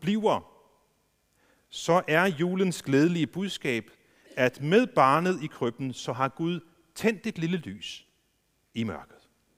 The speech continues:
Så har Gud givet håb til hver enkelt af os. Så er Gud kommet os nær.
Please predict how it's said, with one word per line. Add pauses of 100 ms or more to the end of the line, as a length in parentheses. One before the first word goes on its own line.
(300)
Så
har
Gud
givet
håb
til (200)
hver
enkelt (280)
af
os. (560)
Så
er (220)
Gud (200)
kommet
os (160)
nær.